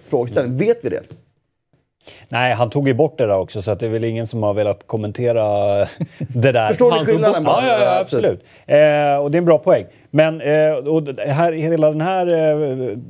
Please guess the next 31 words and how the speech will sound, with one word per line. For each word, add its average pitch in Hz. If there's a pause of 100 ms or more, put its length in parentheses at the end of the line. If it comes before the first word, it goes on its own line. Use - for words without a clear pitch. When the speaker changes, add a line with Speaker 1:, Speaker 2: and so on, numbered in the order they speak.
(400)
Speaker 2:
vändan 123
är 123
ju, 123 (160)
det, 131
det 127
switchar 156
ju 156
mellan, 117
eh, 107
det 113
Inter 117
och, 110
och 110
Juventus, 110
eh, 110
som 113
ska 107
ta 110
honom, 107
och 107
det 107
är 101
spelare 110
som 101
ska 104
bytas 104
och, 104
eh, 101
hej 117
och 104
hå. 104